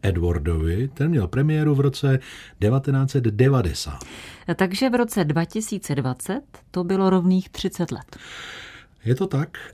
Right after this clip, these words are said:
Speaker 1: Ani partnerské vztahy obou mužů nevydržely tak dlouho.
Speaker 2: A o kom, že je vlastně řeč? No,
Speaker 1: No,
Speaker 2: tak
Speaker 1: už bychom to měli říct.
Speaker 2: Já řeknu toho prvního muže,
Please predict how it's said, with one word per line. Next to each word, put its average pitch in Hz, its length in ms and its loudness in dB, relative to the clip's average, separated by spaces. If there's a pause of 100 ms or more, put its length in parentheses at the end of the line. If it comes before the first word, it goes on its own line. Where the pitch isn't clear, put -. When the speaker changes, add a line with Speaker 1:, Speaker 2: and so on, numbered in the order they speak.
Speaker 1:
Ani 202 180 4
partnerské 202 760 0
vztahy 156 580 4
obou 143 340 6
mužů 131 720 6 (100)
nevydržely 156 640 4
tak 165 160 0
dlouho. 139 420 2 (640)
Speaker 2:
A - 120 0
o 185 100 0
kom, 254 240 8
že 233 80 4
je 240 100 2
vlastně 220 400 4
řeč? 214 300 -6 (120)
No, 170 120 4
Speaker 1:
No, 110 60 4
Speaker 2:
tak 151 180 -2 (300)
Speaker 1:
už 127 140 2
bychom 139 280 4
to 127 100 4
měli 139 260 4
říct. 95 340 -4 (760)
Speaker 2:
Já 190 140 2
řeknu 190 220 2
toho 175 180 4
prvního 151 420 4
muže, 139 360 2